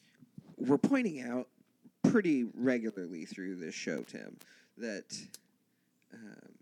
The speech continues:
it's the writing and the story that are really making things difficult.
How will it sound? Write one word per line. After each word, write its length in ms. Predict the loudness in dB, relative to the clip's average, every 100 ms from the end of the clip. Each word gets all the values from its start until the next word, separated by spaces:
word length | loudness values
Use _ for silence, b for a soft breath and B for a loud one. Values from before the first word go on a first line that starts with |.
| _ _ _
it's 180 | -14 -8
the 120 | -4
writing 400 | 0 0 0 -2
and 100 | -2
the 40 | -4
story 720 | -4 -2 -2 -4 -10 -14 -18 -20 _
that 120 | -8
are 120 | -6
really 400 | -6 -6 -8 -12 -16 _ _ _ _ _ _ -12
making 680 | -6 -6 -6 -10 -14 -14 -18 _ _ _ _ _ _ _ _ -20
things 420 | -8 -8 -8 -10
difficult. 720 | -10 -10 -12 -14 -16 -16 -20